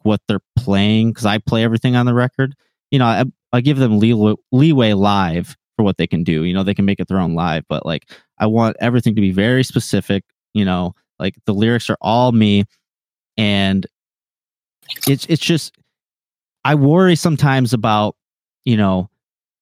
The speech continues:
w-, how the other musicians feel, like, if they don't relate to the lyrics that I'm s-, writing and singing, you know what I mean? So I've always envied, you know, a band that can be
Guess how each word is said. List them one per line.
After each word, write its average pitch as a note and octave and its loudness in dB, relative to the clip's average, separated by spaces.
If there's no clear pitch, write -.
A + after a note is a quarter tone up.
w-, G#2+ -4
how A#2 0
the A2 2
other G#2+ 2
musicians G2+ -2
feel, A#2+ 0
like, F#2 -4
if G2 -8
they A2+ 0
don't G#2+ -2
relate G2+ -2
to G2+ -6
the G2 -4
lyrics G#2 0
that G2 0
I'm G2+ 0
s-, - -10
writing G#2+ 2
and F#2 0
singing, F#2+ -4
you G#2+ 2
know G#2 2
what F#2+ 0
I F#2 2
mean? F#2 0
So A2+ -2
I've A2+ -2
always C3+ 2
envied, A2 0
you A2+ 2
know, G2 2
a G#2+ -2
band G#2+ 0
that G2 -2
can G2+ 0
be G#2+ 0